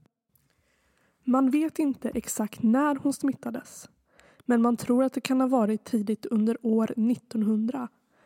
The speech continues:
eftersom att det var då hennes offer först rapporterades. Tyfoidfeber, som sjukdomen heter på svenska, är en förskräcklig sjukdom som idag kan botas och motverkas med antibiotika och vaccin.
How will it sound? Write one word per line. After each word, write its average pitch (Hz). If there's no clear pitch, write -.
eftersom 233
att 226
det 233
var 226
då 247
hennes 226
offer 226
först -
rapporterades. 226
Tyfoidfeber, 247
som 240
sjukdomen 226
heter 226
på 240
svenska, 240
är 220
en 214
förskräcklig -
sjukdom 240
som 233
idag 240
kan 240
botas 247
och 247
motverkas 220
med 240
antibiotika 220
och 220
vaccin. 233